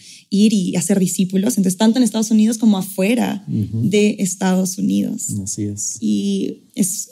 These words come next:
Speaker 1: estamos entrando justamente en ese tema con lo que has mencionado, por ejemplo, de Mike McIntosh,
Speaker 2: Ujú.
Speaker 1: sobre Horizonte, ¿no? Pero, pero ¿qué más? ¿Qué más sobre, sobre eso, Johncito? Es algo,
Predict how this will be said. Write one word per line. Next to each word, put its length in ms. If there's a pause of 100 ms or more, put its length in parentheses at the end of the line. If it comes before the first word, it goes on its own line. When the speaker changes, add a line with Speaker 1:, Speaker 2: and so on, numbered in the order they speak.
Speaker 1:
estamos 400
entrando 320
justamente 720 (420)
en 120
ese 180
tema 320
con 120
lo 60
que 100
has 60
mencionado, 540
por 140
ejemplo, 340
de 240
Mike 240
McIntosh, 640
Speaker 2:
Ujú. 220 (180)
Speaker 1:
sobre 320
Horizonte, 720
¿no? 180
Pero, 340 (280)
pero 180
¿qué 100
más? 360
¿Qué 80
más 200
sobre, 460 (260)
sobre 280
eso, 200
Johncito? 360
Es 100
algo, 320